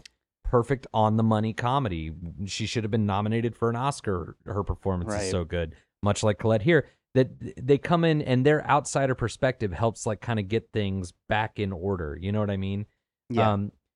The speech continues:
Speaker 1: 'cause the first thing she does, it's one of my favorite jokes in the whole movie, when she goes to drink the wine when she first gets there and she, like, spits it all up. And, like, I thought the joke was gonna be that it was, like, actually good wine and she's used to bad wine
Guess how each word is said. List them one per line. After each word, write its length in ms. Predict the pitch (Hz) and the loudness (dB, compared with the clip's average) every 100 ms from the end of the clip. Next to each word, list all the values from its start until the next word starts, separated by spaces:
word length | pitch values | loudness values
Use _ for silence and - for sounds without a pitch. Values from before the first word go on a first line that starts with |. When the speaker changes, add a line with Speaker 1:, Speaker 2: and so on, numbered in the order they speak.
| _ | _
Speaker 1:
'cause 220 | - 120 123 | 0 0 -2
the 140 | 123 131 | -2 2
first 200 | 170 - | 2 2
thing 100 | 156 | -2
she 120 | 143 | 2
does, 140 | 151 131 | 2 2
it's 200 | 143 - | 0 2
one 140 | 185 | 2
of 80 | 156 | 4
my 160 | 127 131 | 2 2
favorite 260 | 139 127 | 2 2
jokes 220 | 107 123 - | 2 0 0
in 60 | |
the 20 | 117 | -2
whole 60 | |
movie, 140 | 123 113 | 0 -2
when 140 | 104 | -2
she 120 | - | -4
goes 200 | 113 123 | 0 -2
to 100 | - | -2
drink 280 | 104 120 120 | -4 -2 -2
the 60 | - | -2
wine 200 | 104 110 | -2 -2
when 100 | 113 | -4
she 80 | - | -4
first 240 | 120 107 | -6 -4
gets 140 | 120 110 | -4 -4
there 80 | |
and 80 | 110 | -4
she, 100 | - | -4
like, 180 | 113 101 _ _ - | -6 -8 _ _ -12
spits 580 | - - - 151 139 | -8 -8 0 0 2
it 80 | 139 | 0
all 240 | 117 107 110 | 2 4 2
up. 280 | 117 92 - _ _ _ _ - | 2 -2 -10 _ _ _ _ 2
And, 140 | 127 | 4
like, 200 | 127 120 | 4 4
I 120 | 120 | 2
thought 220 | 123 147 139 | 6 4 4
the 60 | |
joke 300 | 123 120 127 | 0 2 2
was 120 | 127 110 | 0 0
gonna 180 | 117 | 0
be 140 | 107 110 | 2 0
that 120 | 101 | 0
it 80 | 104 | -4
was, 140 | 101 | -4
like, 160 | 101 98 | -4 -4
actually 460 | 98 101 - 107 101 | -2 -2 -2 -4 -4
good 240 | 92 98 | -2 -2
wine 320 | 92 101 107 | -2 -2 -2
and 120 | 107 | -2
she's 260 | - 107 87 | -4 -6 -4
used 160 | 98 - | -8 -8
to 40 | |
bad 320 | 87 90 95 | -4 -2 -2
wine 460 | 101 110 117 127 131 | -2 0 2 0 -2